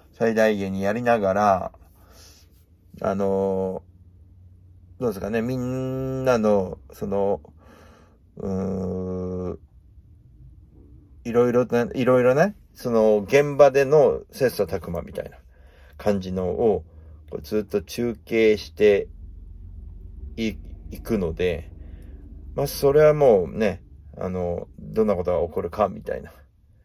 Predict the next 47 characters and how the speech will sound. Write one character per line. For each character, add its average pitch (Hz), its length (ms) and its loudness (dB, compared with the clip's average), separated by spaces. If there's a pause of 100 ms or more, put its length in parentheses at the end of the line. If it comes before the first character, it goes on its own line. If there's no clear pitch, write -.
(340)
こ - 100 -20
と 101 140 2
が 90 120 2
あ 90 40 2
る 82 100 -2
の - 120 -10
で、 - 300 -14 (100)
そ - 140 -12
れ 98 80 0
は 92 60 0
そ 92 120 -8
れ 92 100 -6
で 87 160 -6
す 95 160 -12
ご 90 100 -4
い 82 60 -6
な 85 120 -6
と - 240 -14
思 92 140 -6
い 85 60 -4
ま 82 120 -8
す。 - 200 -16 (580)
で、 - 60 -6
そ 202 140 0
の 208 100 2
中 240 240 4
で、 117 400 8
あ 101 100 0
の、 101 580 2 (160)
ち - 80 -8
ょ - 40 -8
っ - 20 -10
と 123 100 -4
僕 110 1000 4
は、 98 600 2 (1300)
ま 117 180 2
あ、 107 60 4
あ 104 40 2
の、 98 420 0
今 92 280 4
日 - 60 -8
仕 - 120 -4
事 107 280 4
し 107 140 -4
な 101 160 2
が 90 120 -2
ら、 85 240 -4